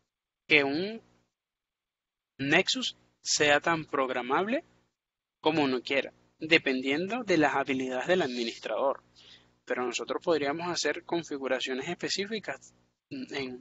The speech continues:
dentro de un Nexus. Al ya soportar Python, ya me va a ofrecer una, una amplia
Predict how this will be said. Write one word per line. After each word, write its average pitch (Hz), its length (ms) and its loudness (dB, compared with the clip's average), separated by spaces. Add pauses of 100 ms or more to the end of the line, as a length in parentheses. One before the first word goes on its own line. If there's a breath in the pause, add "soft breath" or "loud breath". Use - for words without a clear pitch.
dentro 160 380 4
de 139 60 0
un 127 100 -4
Nexus. - 520 -2 (400 loud breath)
Al 131 220 0
ya 202 160 6
soportar 139 580 0
Python, 214 480 2 (540 soft breath)
ya 147 600 8
me 156 200 4
va 143 300 6
a 185 60 2
ofrecer 170 500 0
una, 170 420 -2
una 156 420 -8 (920)
amplia 190 580 -4